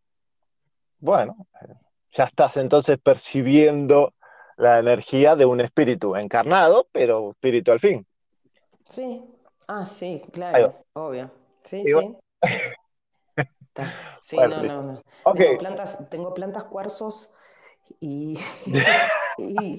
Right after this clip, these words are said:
Speaker 2: llamadores de ángeles por todos lados, acá adentro, adentro y
Speaker 1: Ah,
Speaker 2: afuera.
Speaker 1: ajo,
Speaker 2: Tengo todo un
Speaker 1: ajo.
Speaker 2: patio de ajo también, obvio, por supuesto. Un jardín vertical de punta a punta que tendrá como unos cinco metros, así que olvídate que plantas y energías positivas tengo. <laughs>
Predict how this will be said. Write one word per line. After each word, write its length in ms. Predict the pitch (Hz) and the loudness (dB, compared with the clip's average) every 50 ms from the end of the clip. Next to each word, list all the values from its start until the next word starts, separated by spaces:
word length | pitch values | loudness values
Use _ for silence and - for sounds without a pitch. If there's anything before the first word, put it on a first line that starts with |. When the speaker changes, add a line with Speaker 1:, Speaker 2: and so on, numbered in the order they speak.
| - | -4
Speaker 2:
llamadores 480 | 214 170 175 175 180 196 202 208 226 190 | -4 -4 -4 -4 -2 -2 -2 -2 -4 -8
de 60 | 185 - | -4 -2
ángeles 380 | 185 175 214 - 220 208 214 202 | -2 -4 -4 -6 -10 -10 -10 -10
por 180 | 175 160 156 151 | -10 -10 -12 -10
todos 220 | 165 180 190 196 | -10 -10 -10 -10
lados, 400 | 190 190 202 208 220 220 208 - | -10 -10 -10 -10 -10 -12 -12 -12
acá 180 | 165 151 165 165 | -14 -12 -12 -12
adentro, 400 | 175 190 196 214 226 - 202 165 | -10 -10 -10 -10 -12 -12 -12 -12
adentro 300 | 175 202 214 208 208 202 | -10 -10 -10 -4 0 2
y 20 | |
Speaker 1:
Ah, 180 | 160 165 190 208 | 4 6 6 4
Speaker 2:
afuera. 440 | 196 196 202 214 226 240 240 247 254 262 - | 2 2 -2 -8 -10 -10 -10 -10 -8 -2 0
Speaker 1:
ajo, 100 | 160 180 | 0 0
Speaker 2:
Tengo 260 | 180 185 180 202 202 | 0 0 -4 -6 -4
todo 260 | 208 - 233 226 220 226 - - - - - | -4 -4 -6 -8 -10 -14 -16 -20 -20 -20 -10
un 120 | - 214 - | -4 0 0
Speaker 1:
ajo. 160 | 160 196 202 | 0 0 -2
Speaker 2:
patio 280 | 233 208 214 220 254 | -6 -8 -8 -6 -8
de 400 | 214 185 175 180 175 185 185 185 _ - - - - _ _ | -8 -10 -10 -10 -10 -12 -12 -14 _ -20 -20 -20 -20 _ _
ajo 280 | - 208 208 - - - | -16 -14 -14 -14 -14 -14
también, 240 | - 120 123 - - | -12 -12 -12 -12 -12
obvio, 300 | - 143 135 131 120 123 | -12 -12 -12 -10 -12 -12
por 140 | 123 - 131 | -14 -16 -18
supuesto. 460 | - 139 139 - 135 120 _ - - _ - _ - | -18 -18 -16 -16 -16 -18 _ -20 -20 _ -20 _ -18
Un 120 | - 170 175 | -16 -16 -14
jardín 440 | - 190 170 170 170 190 190 190 190 | -14 -14 -14 -12 -12 -12 -10 -10 -10
vertical 520 | 185 160 147 147 151 143 - 180 185 190 | -12 -12 -14 -14 -16 -16 -14 -12 -12 -10
de 100 | 175 165 | -12 -12
punta 300 | 165 - 190 196 185 185 | -12 -12 -12 -12 -12 -12
a 60 | 165 - | -14 -14
punta 220 | 180 185 190 196 | -14 -14 -12 -12
que 80 | 180 151 | -12 -12
tendrá 260 | 143 147 151 151 170 | -10 -12 -12 -12 -12
como 140 | 165 165 156 | -12 -12 -10
unos 160 | 156 160 147 - | -10 -12 -14 -14
cinco 340 | - 180 185 190 180 190 175 | -14 -14 -12 -12 -12 -12 -12
metros, 420 | 170 175 180 180 - 190 185 - | -12 -12 -14 -14 -14 -14 -14 -14
así 160 | 151 143 165 156 | -16 -16 -16 -14
que 140 | 165 160 156 | -14 -12 -12
olvídate 520 | 147 139 135 139 139 143 156 156 151 170 | -10 -10 -10 -10 -10 -10 -12 -12 -12 -14
que 100 | 135 131 | -14 -14
plantas 440 | - - 147 151 160 160 - 151 - | -14 -14 -14 -14 -14 -14 -14 -16 -16
y 40 | 147 | -14
energías 400 | 143 143 135 135 _ - 165 160 | -12 -12 -12 -14 _ -16 -16 -16
positivas 540 | - 143 135 131 127 127 151 156 160 156 _ | -14 -14 -14 -14 -14 -12 -12 -12 -14 -14 _
tengo. 320 | - 139 131 123 113 - - - - - _ _ _ _ - | -16 -14 -14 -12 -12 -12 -12 -14 -14 -18 _ _ _ _ -18
<laughs> 460 | 190 190 - _ - 208 208 _ | -18 -18 -16 _ -18 -18 -18 _